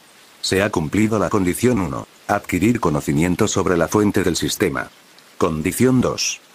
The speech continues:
se ha cumplido, conozca los cambios en el sistema generados por Obop. Se han calculado las recompensas.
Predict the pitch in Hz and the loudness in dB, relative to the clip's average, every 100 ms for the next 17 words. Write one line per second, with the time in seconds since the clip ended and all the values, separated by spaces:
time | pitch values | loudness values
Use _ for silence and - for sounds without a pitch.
0 | - 95 95 104 82 71 113 123 - 87 | -4 0 0 0 -2 0 2 2 2 0
1 | 104 - 117 101 - 120 113 113 101 90 | 0 0 0 0 0 0 2 2 2 2
2 | 87 - 73 92 101 92 87 82 90 98 | 0 -2 -2 0 0 0 -2 -2 0 0
3 | 95 - 87 80 69 - - - - - | -2 -2 -2 0 -2 -6 -20 -20 -20 -20
4 | - - 98 107 113 95 90 85 95 110 | -10 -2 0 0 0 -2 0 0 0 0
5 | 87 85 95 95 80 85 64 - 57 - | 0 -2 -2 -2 0 -2 -4 -4 -6 -8